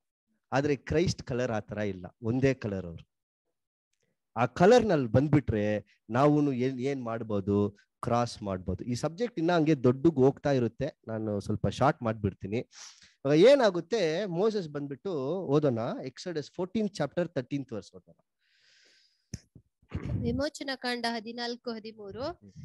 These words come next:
Speaker 2: ಆದರೆ ಮೋಶೆ ಆ ಜನರಿಗೆ,
Speaker 1: ಹ್ಮ್.
Speaker 2: "ನೀವು ಅಂಜಬೇಡಿರಿ, ಸುಮ್ಮನೆ ನಿಂತುಕೊಂಡಿದ್ದು ಯೆಹೋವನು ಈ ಹೊತ್ತು ನಿಮ್ಮನ್ನು ರಕ್ಷಿಸುವ ರೀತಿಯನ್ನು ನೋಡಿರಿ.
Speaker 1: ಹ್ಮ್.
Speaker 2: ನೀವು ಈ ಹೊತ್ತು ನೋಡುವ ಐಗುಪ್ತರನ್ನು ಇನ್ನು ಮುಂದೆ ಎಂದಿಗೂ ನೋಡುವುದಿಲ್ಲ."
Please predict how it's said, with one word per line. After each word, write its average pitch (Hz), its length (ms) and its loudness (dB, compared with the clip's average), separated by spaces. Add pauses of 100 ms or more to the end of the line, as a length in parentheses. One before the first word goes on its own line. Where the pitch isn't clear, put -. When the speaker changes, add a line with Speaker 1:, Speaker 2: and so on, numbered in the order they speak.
(180)
Speaker 2:
ಆದರೆ 392 540 0
ಮೋಶೆ 349 400 -2
ಆ 311 120 2
ಜನರಿಗೆ, 269 720 -2
Speaker 1:
ಹ್ಮ್. 214 360 -16
Speaker 2:
"ನೀವು 330 240 -2
ಅಂಜಬೇಡಿರಿ, 311 1040 -2 (260)
ಸುಮ್ಮನೆ 440 500 -2
ನಿಂತುಕೊಂಡಿದ್ದು 294 1120 -8 (120)
ಯೆಹೋವನು 359 520 -2
ಈ 359 180 -2
ಹೊತ್ತು 320 320 -4
ನಿಮ್ಮನ್ನು 285 380 -4
ರಕ್ಷಿಸುವ 311 720 -4
ರೀತಿಯನ್ನು 294 580 -2
ನೋಡಿರಿ. 240 560 -2
Speaker 1:
ಹ್ಮ್. 120 240 -18 (180)
Speaker 2:
ನೀವು 277 280 -2
ಈ 349 280 2
ಹೊತ್ತು 427 320 0
ನೋಡುವ 311 360 2 (140)
ಐಗುಪ್ತರನ್ನು 320 880 2
ಇನ್ನು 349 400 0
ಮುಂದೆ 277 240 0
ಎಂದಿಗೂ 320 680 0
ನೋಡುವುದಿಲ್ಲ." 240 640 -4